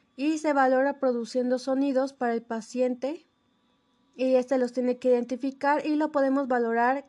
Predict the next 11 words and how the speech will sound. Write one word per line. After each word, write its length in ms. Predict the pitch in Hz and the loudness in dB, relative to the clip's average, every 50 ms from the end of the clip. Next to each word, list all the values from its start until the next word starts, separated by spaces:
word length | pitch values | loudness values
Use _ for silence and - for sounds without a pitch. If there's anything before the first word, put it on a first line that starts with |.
| _ | _
que 140 | - 247 240 | -6 -6 -4
camine 420 | 240 233 226 233 240 247 254 254 | -4 -4 -4 -2 -2 -2 -2 -2
con 140 | 254 240 226 | -2 -4 -8
los 140 | 214 - - | -8 -8 -10
ojos 200 | 233 220 240 233 | -12 -10 -12 -12
cerrados 500 | - 233 233 220 240 240 247 262 285 277 | -10 -8 -6 -2 0 0 0 0 0 -2
para 280 | - - 254 240 240 233 | -4 -4 -2 -2 0 -2
evaluar 400 | 226 226 226 214 214 220 226 233 | -2 -4 -4 -4 -4 -4 -2 0
la 160 | 247 247 240 | 0 0 0
rama 340 | 240 240 233 233 240 247 240 | 0 -2 -2 -2 -2 -2 -2
vestibular. 600 | 233 226 - - 220 208 208 226 202 196 - 180 | -4 -6 -8 -12 -18 -18 -18 -18 -20 -18 -20 -20